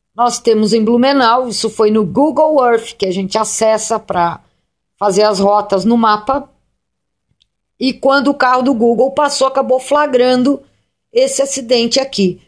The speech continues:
Vejam que é uma linha contínua, não é pra mudar de faixa, fazer a transposição de faixa ou pra fazer ultrapassagem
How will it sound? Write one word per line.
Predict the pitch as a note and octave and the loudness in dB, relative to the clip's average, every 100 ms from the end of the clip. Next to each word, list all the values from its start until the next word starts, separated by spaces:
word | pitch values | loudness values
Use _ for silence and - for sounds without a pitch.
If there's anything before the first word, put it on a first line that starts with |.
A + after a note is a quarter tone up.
| _ _ | _ _
Vejam | D3+ A3+ B3+ | -2 0 0
que | A#3+ | 2
é | A3+ | 0
uma | G#3 G#3 | 2 2
linha | G3+ A#3+ A#3 A3 | 2 2 2 0
contínua, | G#3+ - D4+ E4+ E4 - B3 A#3+ G#3+ A3 B3 B3 - _ _ _ _ _ | -2 -2 0 0 -2 -2 0 2 2 2 0 -4 -12 _ _ _ _ _
não | A#3 C#4 D#4 F4 D4+ | 0 2 2 2 2
é | A#3 A#3 A#3 - _ _ | 2 2 -2 -10 _ _
pra | A3 A3+ B3+ - | -2 -2 -2 -6
mudar | F#3+ A#3+ A#3+ F#3 B3 C#4 A#3+ | -2 0 0 0 0 0 -2
de | F#3 | -4
faixa, | G#3 - G#3 G#3+ G#3 - | -6 -2 0 0 -2 -8
fazer | F3+ G#3+ G3+ G#3+ | -4 -2 0 0
a | A3+ | 0
transposição | G#3 G#3 - G3 F#3 F#3 - B3 C4+ | -2 -4 -2 -2 0 -2 0 0 0
de | A#3+ | -4
faixa | - A3 G#3 G#3 A3+ G#3+ _ _ _ - | -2 0 0 -2 -4 -8 _ _ _ 0
ou | A3+ B3+ A#3+ - _ | 2 2 0 -8 _
pra | G#3+ A3+ | -2 -2
fazer | A3+ A#3 G#3+ D#3+ G3+ G#3+ | -2 -2 -2 0 0 2
ultrapassagem | G#3+ G3 A3+ G#3+ - A3 G3 - G#3 G3+ G#3 G#3+ G#3 A#3+ A#3+ | 0 -4 -2 -2 -2 -4 -4 -4 -2 0 0 0 0 0 -2